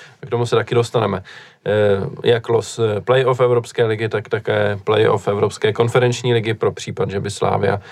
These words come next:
eh, nepostoupila, eh, ze zápasu s Dniprem. No, eh, sázkové kurzy hovoří o tom, že Slavia je jasným favoritem.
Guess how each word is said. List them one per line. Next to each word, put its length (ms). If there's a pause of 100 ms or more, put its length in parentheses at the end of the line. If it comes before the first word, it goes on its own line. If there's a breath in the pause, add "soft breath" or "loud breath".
(260 loud breath)
eh, 280
nepostoupila, 840 (220)
eh, 280
ze 140
zápasu 580
s 140
Dniprem. 420 (880 loud breath)
No, 380
eh, 300 (200)
sázkové 480
kurzy 260
hovoří 420
o 60
tom, 200
že 80
Slavia 400
je 180
jasným 360
favoritem. 760